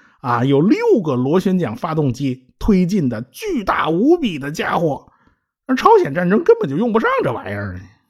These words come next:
真打起来，美国人就发现，哼，空军吹牛吹过头了啊！正因为约翰逊对海军的打压太狠了，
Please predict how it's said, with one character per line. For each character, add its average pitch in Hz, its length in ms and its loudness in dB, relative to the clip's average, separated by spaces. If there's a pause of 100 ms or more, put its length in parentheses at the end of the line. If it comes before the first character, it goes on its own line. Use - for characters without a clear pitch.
(400)
真 349 320 0
打 151 380 -2
起 143 220 -4
来， 95 320 -12 (640)
美 147 180 0
国 143 100 4
人 156 100 2
就 160 80 0
发 139 160 -2
现， 139 220 -2
哼， 127 300 0
空 160 260 -2
军 151 320 0
吹 170 300 -2
牛 151 260 0
吹 156 220 0
过 143 240 0
头 120 320 -2
了 196 160 -2 (160)
啊！ 123 400 -6 (380)
正 311 220 2
因 240 220 4
为 185 380 -6 (420)
约 247 220 2
翰 220 240 0
逊 170 260 -2
对 160 160 2
海 127 460 -4
军 202 180 0
的 240 100 0
打 123 220 -4
压 143 160 -4
太 208 460 -6
狠 - 320 -10
了， - 340 -20